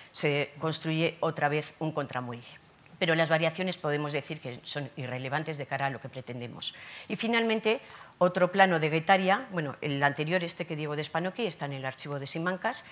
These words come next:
y el siguiente al que me voy a referir ahora también, que es un plano de autor desconocido. Es un plano,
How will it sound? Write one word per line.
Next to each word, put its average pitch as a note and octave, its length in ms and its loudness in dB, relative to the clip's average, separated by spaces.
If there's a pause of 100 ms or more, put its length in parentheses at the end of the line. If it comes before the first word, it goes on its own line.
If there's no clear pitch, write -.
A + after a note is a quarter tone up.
(160)
y D#3 120 -2
el C3+ 60 -2
siguiente D3 680 -2
al C#3 120 0
que - 60 -8
me C#3+ 120 -2
voy D3 120 0
a D3 60 0
referir D3+ 440 -2
ahora E3+ 260 4
también, B2+ 360 -4 (400)
que D3+ 140 4
es - 200 -2 (840)
un G3 140 2
plano D#3+ 240 6
de C#3+ 60 2
autor E3 260 2
desconocido. G#3 680 0 (2750)
Es D#3+ 160 -4
un E3 100 -2
plano, D#3+ 380 2